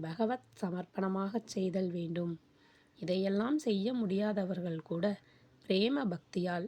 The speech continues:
பகவானை அடைந்துவிட முடியும். பகவான் அன்பு என்ற கயிற்றுக்கு மட்டுமே கட்டுப்படுவான் என்பதை விளக்கும் ஸ்ரீ கனகதாசர் சரித்திரம். கர்நாடக மாநிலத்தில் ஒரு கிராமத்தில்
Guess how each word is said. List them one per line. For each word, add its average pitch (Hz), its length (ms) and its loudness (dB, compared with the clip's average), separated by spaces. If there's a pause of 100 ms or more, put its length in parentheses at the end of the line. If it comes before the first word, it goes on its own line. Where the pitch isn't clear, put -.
(140)
பகவானை 180 640 0 (380)
அடைந்துவிட 190 580 4
முடியும். 165 540 -2 (220)
பகவான் 185 560 0
அன்பு 190 500 2
என்ற 196 220 0 (500)
கயிற்றுக்கு 196 580 2
மட்டுமே 190 560 0
கட்டுப்படுவான் 180 920 -2 (520)
என்பதை 180 440 2 (480)
விளக்கும் 180 600 2
ஸ்ரீ - 400 -4
கனகதாசர் 185 760 0
சரித்திரம். 165 580 -2 (1160)
கர்நாடக 214 600 4
மாநிலத்தில் 170 720 0 (160)
ஒரு 175 200 0
கிராமத்தில் 190 600 2